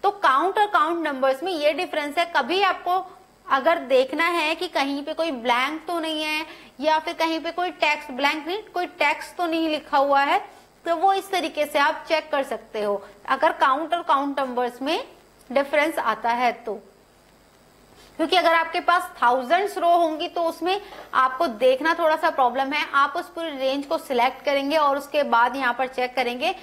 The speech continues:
तो आपको count और count numbers में पता चल जाएगा कि कहीं कोई टेक्स्ट तो नहीं ऐड हो गया है, कुछ और तो नहीं ऐड हो गया है, तो वो यहाँ से आप पता कर सकते हो। अच्छा, अब दूसरा क्या है, एक चीज हम जब Excel में formula कर रहे थे, मैं इसको undo कर देती हूँ, नहीं अभी दोबारा से करती हूँ।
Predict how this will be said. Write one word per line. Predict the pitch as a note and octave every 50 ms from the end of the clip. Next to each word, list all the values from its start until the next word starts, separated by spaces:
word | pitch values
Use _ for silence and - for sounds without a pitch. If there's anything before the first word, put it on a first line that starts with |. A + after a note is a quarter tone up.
| - - - _ -
तो | D#4
आपको | D#4+ D#4 D4 D4 D4+ E4+
count | E4 E4+ D4+ C#4 C4 C4+ D4+ D4 F4
और | E4
count | E4 D#4+ C4+ C4 C4+ C4+ C4+ B3
numbers | A#3 A#3 A#3 A#3 A#3+ A#3 - -
में | D4 F4+ G4
पता | - C4+ A#3+ C4+ C4+
चल | C#4 D4+ C4+ B3+ A#3+
जाएगा | B3 B3 B3+ C4 C#4+
कि | C#4+ E4
कहीं | D4 - D4 B3+ C4+ C#4 C4+
कोई | C#4+ D4+ D#4
टेक्स्ट | D4+ - - B3+ B3+ B3 B3 - - -
तो | D#4+ D#4
नहीं | D4 D4+ E4
ऐड | D#4+ D4 C#4 C4+ C4 C#4
हो | C4 C4
गया | B3 C4
है, | C4 C4 C4 C#4
कुछ | C#4 D4 C#4+ C#4 C#4+
और | B3+ B3 B3+
तो | B3+ C#4 C#4
नहीं | C4+ D4 D4
ऐड | C#4 C4 B3+ A3+
हो | A3+ A3+
गया | G#3 A3 A3
है, | G#3+ G#3 G#3+ - - - - - -
तो | C#4+
वो | C#4+
यहाँ | D4+ C4 B3 A3 G#3+ A3+ A3 -
से | C4
आप | B3 B3+ D4 -
पता | C#4 B3 B3+ A#3+ A3+
कर | G#3+ A3 G#3
सकते | G3+ - - A3 - - G#3+
हो। | G#3 G3+ G#3 G3+ G3+ - - - - - - -
अच्छा, | - - - - - D4+ A3 G3 - - - - - -
अब | - F#4 G4+
दूसरा | D#4 C#4+ F#4 F4+ F4 F#4 G4+ G4
क्या | G4 G4 G4+ F#4+
है, | E4+ F4+ F#4 G4+ -
एक | - E4 F4+ D#4+ -
चीज | F#4+ F#4+ F#4+
हम | E4 - D4 C#4+ D4+ D4+ D#4 D#4
जब | F#4 F#4+ E4+ D4
Excel | C#4+ C4+ C4+ - - D#4 D#4
में | E4+
formula | E4+ - D4 C4+ C4 C4 C4+ D#4 D#4
कर | D#4 D4+ C4+
रहे | B3+ C4+ B3+
थे, | B3+ D#4+ D#4
मैं | D4+ D4 C#4
इसको | C4+ C4+ - C#4+
undo | B3+ A#3 A#3+ A#3+ C#4+ D4
कर | C#4+ C4+ B3+
देती | A3+ A3+ A3+ - C4
हूँ, | B3+ B3+
नहीं | C4+ B3 A#3
अभी | A3+ G#3+ A#3 B3
दोबारा | A#3 A#3+ A3 A3 G#3+ A3 A3+
से | A3 - B3+
करती | A#3 G#3+ G3+ G3+ - A3
हूँ। | A#3 D4 F#4